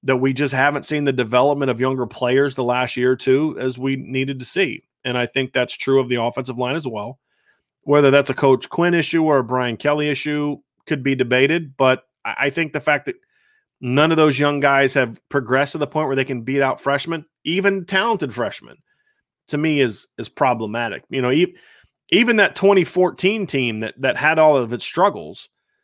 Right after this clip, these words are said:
was still good enough with Nick Martin, with Christian Lombard, with Steve Elmer, with Matt Hegarty, that, and, and Ronnie Stanley,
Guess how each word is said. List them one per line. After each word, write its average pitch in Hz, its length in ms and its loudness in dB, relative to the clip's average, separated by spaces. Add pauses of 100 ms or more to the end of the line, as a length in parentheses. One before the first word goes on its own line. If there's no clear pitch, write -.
(320)
was 151 200 0
still 196 300 4
good 147 380 2
enough 123 420 0
with 117 140 -10
Nick 139 260 -6
Martin, 131 500 -2
with 117 160 -10
Christian 131 380 -8
Lombard, 123 400 -2
with 117 120 -6
Steve 135 220 -6
Elmer, 123 380 0
with 117 160 -6
Matt 127 200 -2
Hegarty, 117 520 -2 (840)
that, 131 480 2 (880)
and, 131 260 -2
and 135 160 -2
Ronnie 135 220 2
Stanley, 139 640 -2